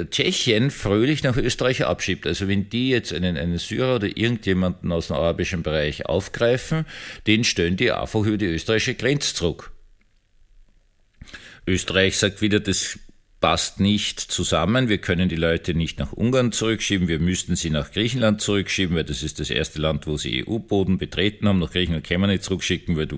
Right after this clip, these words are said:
ist überhaupt nichts mehr los. Ähm, also es, es gab einen Mechanismus, es hat kein Mensch reagiert, keiner hat gesagt, „Okay, wir helfen jetzt den Griechen, wir hauen uns dort eine.“ Es hat sich keine Sau drum gekümmert,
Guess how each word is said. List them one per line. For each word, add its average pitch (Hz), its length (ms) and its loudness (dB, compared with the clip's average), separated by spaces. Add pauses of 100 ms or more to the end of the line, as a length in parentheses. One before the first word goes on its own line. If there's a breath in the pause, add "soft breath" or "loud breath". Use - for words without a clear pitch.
ist 71 180 -8
überhaupt 104 460 2
nichts 104 200 0
mehr 101 140 2
los. 95 300 2 (880 loud breath)
Ähm, 98 880 4 (840)
also - 180 2
es, - 220 0
es - 160 -4 (960)
gab 98 260 4
einen 98 220 4
Mechanismus, 117 840 0
es 95 120 -4
hat 90 180 -4
kein 85 240 0
Mensch 80 280 -2
reagiert, 80 420 0
keiner 87 280 2
hat 82 100 -6
gesagt, 107 300 -2
„Okay, 98 280 0
wir 82 100 0
helfen 85 400 -2
jetzt 78 200 -4
den 80 100 -4
Griechen, 110 460 0
wir 85 120 2
hauen 78 200 0
uns - 160 -6
dort 117 240 0
eine.“ 107 200 2 (420 loud breath)
Es - 340 -2
hat 101 260 0
sich - 240 -2
keine - 400 0
Sau 92 260 2
drum 87 260 -2
gekümmert, 101 540 0